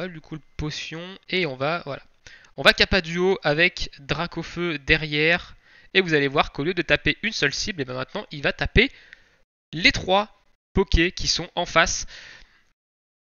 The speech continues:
Paf, paf, paf. Et on est, voilà.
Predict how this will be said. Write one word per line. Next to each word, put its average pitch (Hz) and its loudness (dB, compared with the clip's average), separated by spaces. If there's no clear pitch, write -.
Paf, 143 -4
paf, 127 -2
paf. 175 0
Et 190 2
on 156 -2
est, 185 4
voilà. 196 8